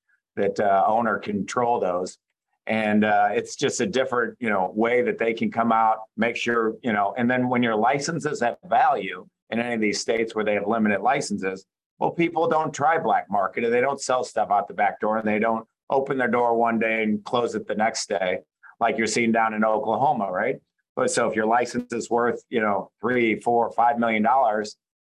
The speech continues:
uh, for that sheet of paper that's hanging on the wall, plus whatever you've built into your facility, you,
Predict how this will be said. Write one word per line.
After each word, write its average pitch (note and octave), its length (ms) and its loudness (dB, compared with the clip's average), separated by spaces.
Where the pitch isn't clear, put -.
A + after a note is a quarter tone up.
uh, G#2 360 2
for B2+ 140 -2
that G#2+ 160 0
sheet C3 200 -2
of G2+ 80 -6
paper B2+ 340 0
that's F#2+ 200 -4
hanging G#2+ 260 0
on G#2 140 0
the G2 80 -2
wall, G#2+ 380 2
plus A2 260 0
whatever G#2+ 560 0
you've G2 240 -2
built A2+ 260 0
into G#2 160 2
your F#2+ 140 -4
facility, G#2+ 580 0
you, A#2 400 2